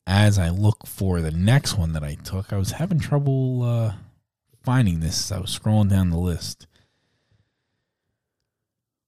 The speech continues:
Uh, oh, there it is.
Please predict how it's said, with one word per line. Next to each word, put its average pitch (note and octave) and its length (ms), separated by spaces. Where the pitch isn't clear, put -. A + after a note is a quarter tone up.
Uh, G2+ 600
oh, G#2 300
there F#2 260
it D2 60
is. - 320